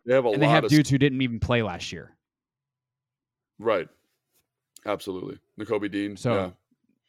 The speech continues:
Speaker 2: yeah, like, it's, it's pretty crazy, uh, what Philly's been able to do,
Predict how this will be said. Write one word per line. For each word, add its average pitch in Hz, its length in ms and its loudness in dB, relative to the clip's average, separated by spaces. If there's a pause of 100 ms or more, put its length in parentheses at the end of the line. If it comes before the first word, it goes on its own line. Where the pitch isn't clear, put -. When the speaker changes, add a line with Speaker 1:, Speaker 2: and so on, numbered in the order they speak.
(180)
Speaker 2:
yeah, 110 280 -2
like, 110 220 -8
it's, - 420 -10
it's 131 140 -10
pretty 135 220 -10
crazy, 92 460 -12
uh, 95 220 -12
what 104 240 -8
Philly's 101 260 -8
been 101 120 -10
able 95 160 -10
to 90 80 -14
do, 92 340 -6